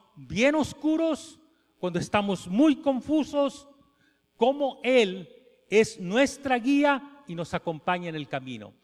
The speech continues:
Y esto lo dice en Isaías cuarenta y dos dieciséis, dice, "Guiaré a los ciegos por caminos que no conocen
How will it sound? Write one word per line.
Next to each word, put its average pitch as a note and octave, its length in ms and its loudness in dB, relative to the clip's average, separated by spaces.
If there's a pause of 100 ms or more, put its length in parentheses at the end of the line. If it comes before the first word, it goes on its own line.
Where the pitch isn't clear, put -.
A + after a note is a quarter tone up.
(160)
Y D#3+ 100 -4
esto F3+ 200 -4
lo F#3 100 -2
dice G3 260 -4
en F3+ 60 -4
Isaías E3+ 500 -2
cuarenta D#3 380 -4
y D3 60 -6
dos E3 200 -4
dieciséis, D3 680 -8
dice, C3 400 -10 (560)
"Guiaré F#3+ 960 6
a G#3 100 4
los F3+ 180 0
ciegos C#4 800 4 (360)
por F#3 240 -6
caminos A#3 640 -4
que F3 160 -8
no F#3+ 120 -4
conocen F3+ 680 -4